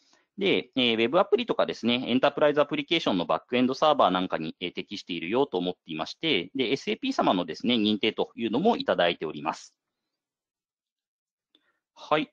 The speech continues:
で、次にですね、お話をしたいのが、えー、こちらはですね、昨夜かな、昨夜のキーノートで発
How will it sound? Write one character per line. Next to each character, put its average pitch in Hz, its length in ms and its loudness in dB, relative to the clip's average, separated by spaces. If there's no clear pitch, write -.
で、 151 240 -2
次 185 320 -4
に 262 160 6
で 101 120 2
す - 180 -4
ね、 104 320 4
お 90 80 0
話 110 440 0
を 107 100 2
し - 120 -4
た 120 140 4
い 110 80 0
の 90 180 -2
が、 123 400 4
え 127 400 2
ー、 - 20 -20
こ 135 100 -6
ち - 120 -8
ら 240 100 2
は 143 100 4
で 151 100 0
す - 100 -4
ね、 104 60 0
昨 - 280 -4
夜 - 140 2
か - 120 -4
な、 - 200 0
昨 - 240 -4
夜 240 100 0
の 151 120 0
キ 117 160 -4
ー 110 40 2
ノ 113 120 2
ー - 20 -12
ト 104 100 -4
で 87 80 0
発 85 200 -2